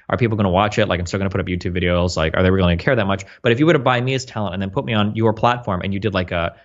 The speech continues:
like, a boxing series, I don't think I would ever do this. But if you did something crazy like that, well, now it's like, okay, cool. Yeah, he's on a new platform, which is kind of annoying,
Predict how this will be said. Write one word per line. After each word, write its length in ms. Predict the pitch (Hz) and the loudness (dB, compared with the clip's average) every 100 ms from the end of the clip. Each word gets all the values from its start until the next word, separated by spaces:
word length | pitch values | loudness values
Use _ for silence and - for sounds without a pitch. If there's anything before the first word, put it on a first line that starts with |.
| _ - | _ -6
like, 120 | 95 | -4
a 60 | |
boxing 640 | 92 85 98 95 - 95 85 | -4 2 2 2 -2 -4 -4
series, 400 | 87 73 78 - | -6 -4 -6 -2
I 60 | 98 | -2
don't 140 | 92 | 0
think 100 | 85 | -2
I 40 | |
would 80 | 80 | -4
ever 140 | 78 82 | -6 -8
do 120 | 76 | -6
this. 160 | 78 | -4
But 80 | 117 | 0
if 80 | 123 | 2
you 40 | |
did 80 | 147 | 2
something 200 | 151 123 | 2 0
crazy 320 | - 131 113 | 2 0 2
like 140 | 98 208 | 0 0
that, 180 | 170 110 | 0 0
well, 100 | 123 | 0
now 280 | 147 170 | 0 0
it's 80 | 147 | -2
like, 120 | 113 - | -8 -6
okay, 260 | 139 120 - | -6 -6 -8
cool. 280 | - 139 123 | -4 -4 -2
Yeah, 240 | 135 127 | -2 0
he's 120 | 135 | 0
on 60 | 139 | -4
a 60 | |
new 100 | 135 | -4
platform, 380 | 120 123 113 117 | -2 -2 -2 -6
which 100 | 101 | -10
is 80 | 101 | -10
kind 140 | 107 | -10
of 40 | 98 | -8
annoying, 220 | 120 | -8